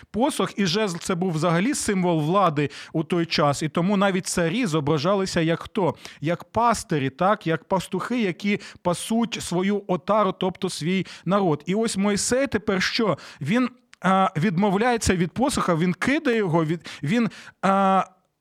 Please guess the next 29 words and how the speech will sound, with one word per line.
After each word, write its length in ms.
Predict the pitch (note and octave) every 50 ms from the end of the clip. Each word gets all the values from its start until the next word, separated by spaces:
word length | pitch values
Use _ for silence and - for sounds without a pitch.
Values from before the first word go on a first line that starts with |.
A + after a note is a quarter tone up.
| _ _ _ - -
відкидає 580 | C#3+ F#3 G3+ - - B3 F3+ B3+ B3+ B3 A3
свою 260 | - - A3 G#3 G3+
владу, 500 | E3 F3+ A3+ C#4+ D4+ C4+ F3+ D#3+ D#3 E3+ - - - -
і 100 | - G3+
так, 260 | - - B3 C4 B3+ -
що 120 | - A#3
ми 60 | A3
можемо 240 | A3+ A3+ G3+ A3+ G#3+
побачити, 500 | - G3+ F3+ G#3+ C4 C4 - G#3+ A#3 G#3+
що 180 | - - G#3 F3
цей 200 | - A3 G3 -
пох-, 460 | - - A#3 C4 D4+ - - A3 -
посох 400 | - G#3 B3 A#3 - A3 F3+ D3+
з 160 | B2+ B2 A2
дерева, 680 | G#2+ D#3+ A3 C#4+ D4 C4+ A#3+ F3+ C3+ C3 C3 D#3+ F#3+ - - - - _ _
так, 320 | - G3+ A#3 - - - - - -
він 240 | B2+ C#3+ A3+ C4+ A#3+
перетворюється 800 | - G#3+ G3 G3 F#3 - F3 F#3+ G#3+ A3+ A3+ A3+ - - G#3
на 120 | F3+ F#3 F3
цю 180 | - - A#3
смертельну 640 | - - G3 F#3+ F3 - - A3+ A#3 A#3 G#3+ G#3 F#3+
змію, 420 | D3+ C#3 D#3+ E3 E3 D#3 A3+ C4 -
і 160 | - F3+ F3+
він 160 | G3 A#3 G3+
втікає, 800 | - - - - F3+ - - - A#3+ C#4+ C#4 G#3 D#3 D3 D#3+ - - - - -
і 80 | F#3
це 200 | - - A#3 B3
нагадує 920 | B3+ B3 A#3+ G3+ F3 G3 A#3 C4 B3+ G3+ F3+ G3+ F#3 D#3 D#3 D#3 D3 C#3+ - - - -
Мойсеєві 960 | E3 F3 F3+ F3 - - - F#3 A3 A#3 B3 A#3 G#3 D#3 D3 D3+ D#3 E3+ -